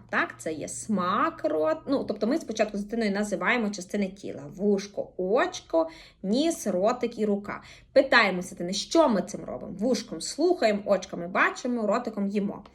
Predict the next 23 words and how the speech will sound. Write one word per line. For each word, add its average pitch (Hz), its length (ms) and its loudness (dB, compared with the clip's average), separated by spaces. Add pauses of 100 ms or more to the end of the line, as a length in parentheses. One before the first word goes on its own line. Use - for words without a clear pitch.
(420)
Тут 240 240 -2
є 190 240 2
ще - 520 0
ускладнена 180 840 -2
сторона, 254 640 0
де 233 180 4
є 226 340 0
всі 220 680 -4
наші 180 460 -4
сенсорні 175 580 -4
канали, 208 500 -2 (260)
за 196 60 -6
допомогою 175 360 -6
яких 294 280 -4
ми 202 120 -2
приймаємо 233 640 -4 (220)
інформацію. - 720 -4 (800)
І, 247 260 2
е, 214 520 4 (120)
якщо 208 520 0
попадається 196 560 0
ця 190 120 -4
сторона 247 600 0